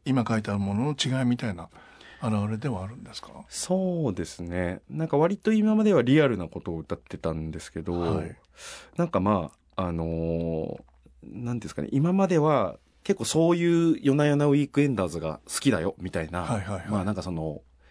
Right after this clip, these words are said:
Speaker 1: あの、
Speaker 2: 我々のそのリスナーの方の
Speaker 1: うんうん。ええ、はい。
Speaker 2: こう思いを汲んで
Speaker 1: ええ。
Speaker 2: 曲を作ってたみたいなところも、ここ最近の作品だとあったりして、
Speaker 1: はいはい。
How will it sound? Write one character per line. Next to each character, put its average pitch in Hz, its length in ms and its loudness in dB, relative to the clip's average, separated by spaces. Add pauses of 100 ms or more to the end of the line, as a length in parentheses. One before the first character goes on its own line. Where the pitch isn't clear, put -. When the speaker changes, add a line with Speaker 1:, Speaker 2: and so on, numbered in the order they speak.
(200)
Speaker 1:
あ - 60 -4
の、 104 180 2
Speaker 2:
我 104 300 2
々 98 100 0
の 95 140 -2
そ 101 80 -2
の 95 80 0
リ 101 100 0
ス 107 140 -4
ナ 104 140 2
ー - 20 2
の 104 100 0
方 107 280 -2
の - 20 4
Speaker 1:
う - 40 2
ん 92 40 0
う - 20 -2
ん。 80 40 -2
え 78 140 -6
え、 - 40 -16
は 104 160 0
い。 87 40 -2
Speaker 2:
こ 98 40 -2
う - 20 2
思 135 180 4
い 107 120 2
を 85 80 -2
汲 - 180 -4
ん 104 160 2
で 104 200 4
Speaker 1:
え 92 680 -6
え。 - 60 -20
Speaker 2:
曲 - 200 0
を 110 120 0
作 - 180 -4
っ 107 40 -2
て - 120 -4
た 80 120 -2
み 80 100 -6
た 80 80 -4
い - 20 -4
な 78 80 -6
と 82 80 -10
こ 82 120 -6
ろ 78 40 -4
も、 76 300 -6
こ 123 100 -8
こ 139 100 0
最 135 220 2
近 135 160 -2
の 131 80 -2
作 123 220 -4
品 123 100 0
だ 117 80 -2
と 82 140 0
あ - 20 2
っ 82 60 -6
た - 180 -6
り - 80 -10
し - 120 -14
て、 80 180 -2
Speaker 1:
は 95 180 -2
い - 20 -12
は 87 140 -12
い。 - 20 -10